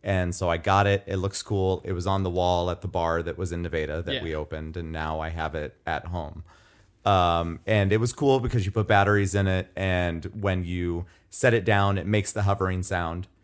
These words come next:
Speaker 2: Hmm.
Speaker 1: And then when you, like, tilt it or do stuff, it, it, it makes, it makes other sounds. It's cool.
Speaker 2: Hmm.
Speaker 1: Uh, then later, I saw that, um, our local Kmart had them clearanced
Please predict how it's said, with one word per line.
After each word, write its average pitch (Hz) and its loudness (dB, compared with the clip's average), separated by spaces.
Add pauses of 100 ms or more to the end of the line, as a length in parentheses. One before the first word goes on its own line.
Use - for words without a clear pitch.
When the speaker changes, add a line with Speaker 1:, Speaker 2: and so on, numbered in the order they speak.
Speaker 2:
Hmm. 175 -6 (200)
Speaker 1:
And 98 2
then 98 2
when 98 2
you, 95 0
like, 87 -4
tilt 101 -2
it 90 -4
or 90 -4
do 80 -8
stuff, 82 -8
it, 82 -8
it, 82 -6
it 85 -6
makes, 82 -8
it 95 -10
makes 80 -8
other 71 -8
sounds. - -12
It's 110 -8
cool. 117 -10 (280)
Speaker 2:
Hmm. 190 -10 (140)
Speaker 1:
Uh, 92 6 (200)
then 104 4 (120)
later, 95 2
I 95 2
saw 92 2
that, 82 -2 (120)
um, 80 -4 (420)
our 85 2
local 92 -2
Kmart 90 -4 (560)
had 95 2
them 87 0 (360)
clearanced 110 -2